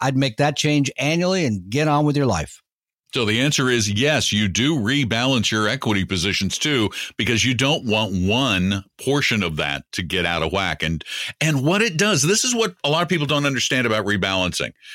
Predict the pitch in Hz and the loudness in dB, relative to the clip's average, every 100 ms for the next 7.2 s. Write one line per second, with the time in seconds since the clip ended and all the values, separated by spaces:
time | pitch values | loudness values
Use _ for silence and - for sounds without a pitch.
0 | - - - 139 - 220 262 262 - 180 | -18 -20 -6 -4 -2 -2 0 0 2 0
1 | 170 139 127 107 123 110 107 90 120 139 | 0 0 2 0 0 0 0 0 2 2
2 | 85 - - 131 - - 135 110 214 - | 0 -4 -4 -4 -2 -4 -4 -2 -2 0
3 | 196 175 170 135 139 117 - 156 175 110 | -2 0 -2 0 0 -2 -4 -4 -2 -2
4 | - 110 104 90 180 - 139 92 73 - | -2 -2 -2 0 0 0 -4 -4 -4 -6
5 | - - - - 110 95 85 120 160 208 | -18 -20 -12 -4 -2 -2 -2 0 2 2
6 | 185 156 131 110 98 156 202 98 69 69 | 2 2 2 0 0 0 0 -2 -4 -6
7 | - | -10